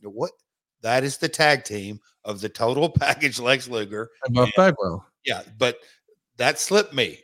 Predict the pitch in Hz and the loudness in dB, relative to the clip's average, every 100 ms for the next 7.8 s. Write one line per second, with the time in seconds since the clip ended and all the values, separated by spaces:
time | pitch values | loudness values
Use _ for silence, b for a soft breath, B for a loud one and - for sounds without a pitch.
0 | 117 113 117 117 - 131 123 - _ 110 | -4 -4 -2 -6 -2 -2 -2 -4 _ -14
1 | - 135 - 131 120 113 113 107 110 135 | -6 -6 -4 -4 -2 -4 -6 -6 -10 -6
2 | 147 - 104 101 87 _ _ _ 113 123 | -6 -8 -12 -12 -12 _ _ _ -8 -8
3 | 120 156 147 92 73 - - 143 135 202 | -2 0 0 -2 -10 -18 -8 -4 4 6
4 | 220 180 156 143 123 110 - B B 156 | 6 2 2 2 -2 -14 -16 B B 2
5 | 165 165 151 120 _ _ _ _ - _ | 4 4 2 -10 _ _ _ _ -20 _
6 | _ _ _ _ _ _ 156 180 196 190 | _ _ _ _ _ _ -6 -4 -4 -6
7 | 190 196 185 - - 151 143 143 | -2 0 0 -2 -2 2 2 0